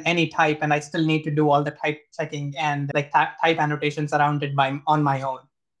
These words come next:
And, uh, T R P C is all about, like, full stack type safety and inference a-, a-, across the board,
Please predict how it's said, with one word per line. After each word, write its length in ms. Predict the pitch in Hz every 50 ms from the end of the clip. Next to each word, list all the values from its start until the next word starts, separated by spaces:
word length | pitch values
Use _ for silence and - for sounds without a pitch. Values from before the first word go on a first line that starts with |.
| _ _ _ _ -
And, 380 | 170 156 156 156 156 160 151
uh, 100 | 147 139 135
T 100 | - 175
R 100 | 170 165
P 140 | 165 - 165
C 160 | 156 180 165
is 60 | 160
all 160 | 156 151 151
about, 260 | 151 147 147 147 143 147
like, 160 | 139 139 -
full 140 | - 160 156
stack 280 | - 156 143 143 -
type 180 | 156 156 156 156
safety 440 | - 160 147 151 _ 160 151 147 143
and 140 | 143 143
inference 480 | 151 151 156 151 160 151 143 147 143 143
a-, 180 | 147 143 147 147
a-, 140 | - 151 151 -
across 320 | 156 - 160 147 143 -
the 80 | - 147
board, 360 | 143 151 147 139 143 143 143